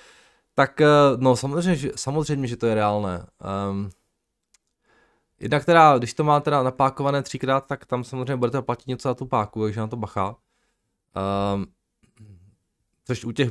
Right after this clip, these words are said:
růstových titulů, řekněme, je menší překážka než u těch, co trošku stagnují, ale i tak, jako, je to potřeba vzít v potaz. A když tak čtu ten váš komentář, nebo když jsem ho tak četl, tak jsem si vzpomněl na,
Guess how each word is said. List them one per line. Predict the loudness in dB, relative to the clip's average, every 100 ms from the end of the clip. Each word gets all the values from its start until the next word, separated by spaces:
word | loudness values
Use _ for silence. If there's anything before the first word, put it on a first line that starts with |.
| -4
růstových | -4 -4 -2 -4 -4
titulů, | -4 -4
řekněme, | -4 -4 -2
je | -2
menší | -2 -6 -10
překážka | -12 -8 -8 -6 -6
než | -6
u | -8
těch, | -10 -10 _
co | -18 -16
trošku | -16 -20
stagnují, | _ -8 -4 -2 -2
ale | -2 -4 -4
i |
tak, | -6 -6 -8 -14 -12
jako, | -12 -12 -12
je | -12
to | -14
potřeba | -12 -8
vzít | -8
v | -8
potaz. | -10 -6 -6 -6 -14 _ -20 -20 -20 -20 _
A | 0 4 4 0 -6
když | -8 -4
tak | -2 -2
čtu | -4 0
ten | 2
váš | 4 2
komentář, | 0 -2 0 2 2 0
nebo | -2
když | -2
jsem | 0
ho | 0
tak | -2
četl, | -4 -2 -2
tak | -2 -6 -10
jsem | -10
si | -10
vzpomněl | -6 -4 -2 -2 0
na, | 0 0 -2